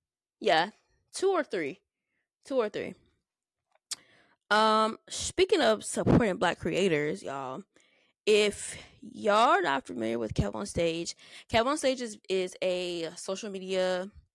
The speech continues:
well, he's ex-, I said that, he is a comedian for real, for real, but he's a social media comedian as well. Um, I have been watching and following Kevin since, like, I probably was in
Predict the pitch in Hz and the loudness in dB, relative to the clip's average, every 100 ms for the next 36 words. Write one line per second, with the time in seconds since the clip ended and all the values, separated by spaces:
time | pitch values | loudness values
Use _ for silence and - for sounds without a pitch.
0 | _ _ _ _ _ - - _ _ _ | _ _ _ _ _ -20 -20 _ _ _
1 | _ - 208 370 339 - 381 - - _ | _ -2 4 4 4 2 -4 -4 -16 _
2 | _ - 254 240 175 - 202 349 262 185 | _ -4 -4 -2 -8 -8 -4 -4 -4 -8
3 | 185 175 - - 147 156 - - 50 - | -8 -8 -12 -12 -8 -8 -8 -16 -14 -18
4 | - _ _ - 196 269 277 247 294 285 | -20 _ _ -8 2 6 6 4 0 0
5 | 277 285 330 269 269 262 254 - - 247 | 2 2 2 -4 -4 -4 -4 -8 -10 -8
6 | 214 220 220 185 208 196 180 175 170 185 | -6 -6 -6 -2 -4 0 0 2 2 -2
7 | 190 _ _ - 185 180 180 - 185 220 | -4 _ _ -4 0 2 0 2 4 6
8 | 269 269 240 196 196 - 220 185 196 185 | 4 0 -2 0 0 0 -6 -6 -4 -2
9 | 190 190 196 185 185 185 - 180 175 - | -2 -4 -4 -4 -6 -8 -10 -10 -10 -12
10 | - 156 151 139 _ _ _ _ _ _ | -12 -8 -8 -10 _ _ _ _ _ _
11 | _ _ _ _ _ _ _ - 175 170 | _ _ _ _ _ _ _ -2 -2 -2
12 | 190 175 180 180 170 175 151 170 160 147 | -2 0 0 -2 -4 -6 -8 -8 -8 -14